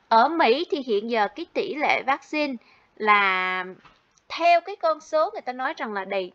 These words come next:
chích fully vaccinated là năm mươi chín chấm sáu phần trăm, như vậy thì cũng chưa có được bảy mươi lăm phần trăm, chưa được bảy mươi phần trăm quý vị. Cho nên là hiện giờ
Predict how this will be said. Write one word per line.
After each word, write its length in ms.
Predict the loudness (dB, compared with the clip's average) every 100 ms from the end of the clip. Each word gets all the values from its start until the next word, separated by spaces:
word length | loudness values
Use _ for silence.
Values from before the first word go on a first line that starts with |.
| _
chích 140 | -8 -8 _ -10
fully 260 | -8 -6 -2
vaccinated 680 | -4 -4 -8 -8 -6 -8 -8
là 280 | -8 -8
năm 320 | -6 -6 -4 -6
mươi 120 | -10
chín 200 | -14 -16
chấm 160 | -16
sáu 200 | -10 -8
phần 180 | -8 -8
trăm, 240 | 0 0 -2
như 140 | -10
vậy 180 | -10 -10
thì 120 | -12
cũng 220 | -10 -12
chưa 200 | -8 -6
có 120 | -4 -4
được 220 | -6 -8
bảy 140 | -10
mươi 120 | -8
lăm 160 | -8 -8
phần 120 | -12
trăm, 240 | -4 -4 -4 _ -14
chưa 120 | -8
được 180 | -6 -6
bảy 140 | -10
mươi 140 | -10 -10
phần 120 | -12
trăm 240 | -6 -6 -6
quý 100 | -6
vị. 220 | -6 -6
Cho 80 | -8
nên 180 | -6 -6
là 60 | -4
hiện 280 | -2 -2 4
giờ 260 | 6 6